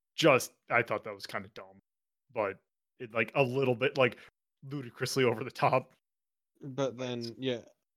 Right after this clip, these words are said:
Speaker 2: It's like Karl Urban's character has zero personality whatsoever. Just absolutely fucking none, but it's fine. He's, he's a good guy despite having done awful things, so, you know, whatever. Evil gene, yada, yada, all that. He, he exists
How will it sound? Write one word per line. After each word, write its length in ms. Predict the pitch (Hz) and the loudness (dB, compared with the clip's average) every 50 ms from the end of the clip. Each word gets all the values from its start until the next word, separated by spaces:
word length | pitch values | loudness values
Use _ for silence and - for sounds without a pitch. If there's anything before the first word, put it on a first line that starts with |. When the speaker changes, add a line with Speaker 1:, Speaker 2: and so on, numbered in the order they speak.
| _ _ _ _ _ _ _ _ - | _ _ _ _ _ _ _ _ -8
Speaker 2:
It's 240 | 170 180 165 - | -6 -4 -2 0
like 180 | 214 220 214 202 | 2 2 2 2
Karl 240 | - 220 220 208 196 | 4 6 6 6 6
Urban's 220 | 175 170 156 139 | 6 4 0 -2
character 360 | - 143 135 131 127 - 131 | 0 2 2 2 2 0 -2
has 380 | 123 127 123 113 113 110 - - 143 135 127 | -2 0 -2 -2 -4 -10 -16 -16 -16 -14 -12
zero 340 | 120 117 123 120 117 117 113 | -6 -4 -2 -2 0 -2 -2
personality 640 | - 123 120 110 - 120 117 113 110 110 107 107 | -2 -2 -4 -4 -4 -8 -8 -6 -6 -4 -4 -6
whatsoever. 640 | 110 104 - - 120 113 110 107 107 113 113 110 - _ _ _ _ _ _ _ _ _ _ _ | -8 -8 -10 -10 -10 -10 -10 -10 -10 -10 -10 -10 -12 _ _ _ _ _ _ _ _ _ _ _
Just 180 | - - - - - | -20 -20 -20 -14 -8
absolutely 560 | 123 127 123 120 117 123 127 127 127 127 123 | -4 -2 -2 -2 -4 -4 -4 -4 -4 -2 -4
fucking 460 | 113 - - 127 117 107 - 117 117 113 | -4 -4 -4 -4 -4 -4 -6 -8 -6 -4
none, 260 | 110 110 113 113 113 | -4 -4 -6 -6 -4
but 160 | 117 123 127 | -2 0 0
it's 160 | 139 135 - | 0 0 0
fine. 240 | - 143 135 127 123 | 0 0 0 0 -2
He's, 260 | 117 131 131 127 120 | -2 -4 -4 -4 -4
he's 200 | - 135 135 123 | -6 -6 -4 -2
a 80 | 139 131 | -2 -2
good 260 | 127 135 131 131 123 | 0 0 -2 0 2
guy 160 | 131 123 120 | 2 2 2
despite 440 | 120 120 123 - - 127 120 117 - _ _ _ - | 2 0 -4 -4 -2 -2 -2 -2 -4 _ _ _ -6
having 340 | 127 127 120 120 120 120 | -4 -2 -2 -2 -2 -2
done 180 | 120 123 117 117 | 0 0 0 0
awful 360 | 117 117 117 110 - 127 120 | 0 -2 -2 -2 -4 -6 -6
things, 440 | - 117 113 113 113 117 117 120 120 | -6 -6 -6 -6 -6 -8 -8 -10 -10
so, 180 | - - 131 123 | -8 -6 -4 -4
you 140 | 131 139 | -4 -4
know, 180 | 131 131 131 131 | -4 -2 -2 0
whatever. 580 | 127 127 123 120 117 117 127 123 123 123 120 _ _ _ _ _ _ _ _ _ _ _ _ _ _ _ _ _ | 0 0 0 0 -2 -2 -4 -6 -8 -8 -10 _ _ _ _ _ _ _ _ _ _ _ _ _ _ _ _ _
Evil 280 | - 127 127 123 123 120 | -6 -4 -2 -2 -4 -4
gene, 300 | 117 123 123 120 120 117 | -2 -2 -2 -2 -2 -2
yada, 280 | 117 113 113 113 113 | -2 -2 0 0 0
yada, 560 | 113 110 110 110 110 110 110 110 110 110 107 _ _ | -2 -2 -2 -2 -2 -2 -2 -4 -4 -6 -8 _ _
all 180 | - 120 113 110 | -10 -8 -8 -8
that. 340 | 110 117 107 107 110 113 - _ _ _ _ _ _ _ _ _ _ _ _ _ _ _ _ _ _ _ _ _ _ - | -8 -8 -8 -6 -6 -8 -8 _ _ _ _ _ _ _ _ _ _ _ _ _ _ _ _ _ _ _ _ _ _ -6
He, 80 | 170 175 | -4 0
he 140 | 190 214 233 | 2 2 2
exists 800 | 214 170 160 147 160 185 185 175 - - - - - - - | 2 0 0 2 4 4 4 2 0 -2 -4 -6 -8 -12 -14